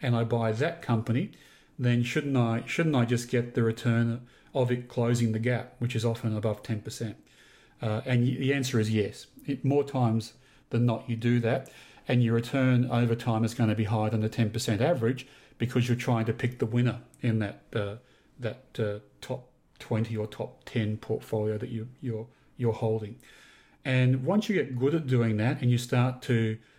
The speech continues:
understand how to value companies, um, then that you logically leads you to the next question of, "Well, why just limit myself to the top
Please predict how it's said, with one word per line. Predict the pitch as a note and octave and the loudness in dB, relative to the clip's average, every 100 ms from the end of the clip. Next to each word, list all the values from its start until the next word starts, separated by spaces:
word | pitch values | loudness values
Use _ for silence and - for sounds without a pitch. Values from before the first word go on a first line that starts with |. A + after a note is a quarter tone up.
| _ | _
understand | C3+ B2+ A#2+ - A#2+ A2+ | 0 0 0 0 0 0
how | - B2 C3+ | 0 0 2
to | B2+ | 2
value | A#2 A2+ A2 A2 | 0 2 2 0
companies, | G#2+ A#2 G#2+ A2 C#3+ - _ - _ _ _ _ | 0 -2 -2 0 -2 -4 _ -20 _ _ _ _
um, | A#2 A2 G#2+ A2+ - | -8 -6 -8 -10 -12
then | D3 B2 C3 C3 | -4 0 2 2
that | B2 - | 0 0
you | B2 A#2+ A#2+ - C#3+ C#3+ | 2 2 0 -6 -12 -10
logically | D#3+ D#3+ C3+ B2+ A#2 | -2 0 0 -2 -2
leads | A2 A#2 A#2 | 0 2 2
you | A#2 | 0
to | - | 0
the | A#2 | 0
next | B2 B2 | 0 -2
question | - G#2 - G#2+ | 0 0 2 0
of, | G#2+ - - - | 0 -4 -20 -6
"Well, | B2+ A#2+ | 0 2
why | C3 C3+ | 2 2
just | A#2+ - | 2 2
limit | A2+ - | 0 0
myself | A2 - G#2+ - | -2 0 -2 -2
to | A2 | -4
the | |
top | G#2+ A#2 - | -2 -4 -6